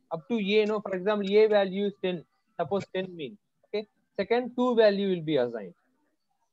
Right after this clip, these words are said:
This program is right? Yeah, are you thinking this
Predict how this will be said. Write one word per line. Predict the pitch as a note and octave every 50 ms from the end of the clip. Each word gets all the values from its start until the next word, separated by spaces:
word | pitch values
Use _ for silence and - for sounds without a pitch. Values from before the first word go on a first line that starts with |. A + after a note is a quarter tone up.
| _ _ _ _ _ _ _ _ _ _ _ -
This | E3 E3+ D#3+
program | - - G#3+ G#3+ A3+ A#3+ A#3+ A#3+
is | A#3+ A#3 - G#3
right? | G3+ G3 A3 C4 B3 A#3+
Yeah, | G#3+ G3+ G3+ G3+ F#3+ F#3
are | F#3 G3+
you | G#3+
thinking | G3 G#3 G#3 G#3 G#3 G#3 A3 A3
this | G#3 G#3